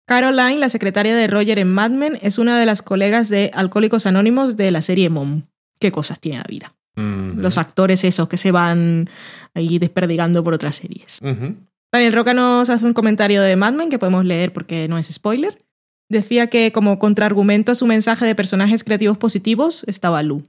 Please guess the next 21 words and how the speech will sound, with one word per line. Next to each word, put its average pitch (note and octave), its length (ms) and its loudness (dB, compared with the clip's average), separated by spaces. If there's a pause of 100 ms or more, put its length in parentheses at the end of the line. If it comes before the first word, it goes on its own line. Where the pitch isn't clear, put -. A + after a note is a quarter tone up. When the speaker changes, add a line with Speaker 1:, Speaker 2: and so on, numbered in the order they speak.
(440)
Speaker 1:
con F3 100 -2
mayúsculas. - 640 -6 (880)
Mari A#3+ 200 2
Margolis A3+ 540 2
nos C4+ 120 2
decía G#3+ 420 0
que G3 360 2
Crazy G#3 840 2
es G3+ 160 -2
una G3+ 180 2
joyita B3+ 600 0
y G3+ 140 0
que F#3+ 200 0
le F#3 100 2
alegraba E3+ 380 0
mucho F3 280 -4
que F#3+ 80 -2
nos - 480 -8
hubiese D#3+ 280 -6
gustado. F3 520 -6 (100)
Speaker 2:
Ujú. G#3+ 400 -10